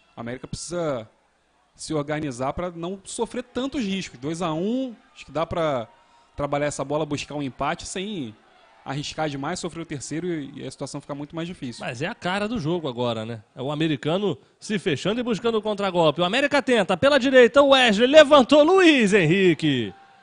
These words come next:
Speaker 2: Vai se consagrando o goleiro do americano com as bolas cruzadas pelo ataque do América. Parou, saiu jogando legal, Vandinho. De primeira, Luan. Toca na frente, Maicon Aquino.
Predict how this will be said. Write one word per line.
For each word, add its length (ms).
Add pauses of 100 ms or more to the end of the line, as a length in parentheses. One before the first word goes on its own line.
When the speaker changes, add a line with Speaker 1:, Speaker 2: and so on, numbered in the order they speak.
(300)
Speaker 2:
Vai 140
se 180
consagrando 880
o 60
goleiro 260
do 80
americano 480
com 80
as 80
bolas 300
cruzadas 420
pelo 160
ataque 300
do 80
América. 560 (1200)
Parou, 180
saiu 280
jogando 320
legal, 420
Vandinho. 560
De 140
primeira, 420
Luan. 480
Toca 300
na 100
frente, 420
Maicon 400
Aquino. 520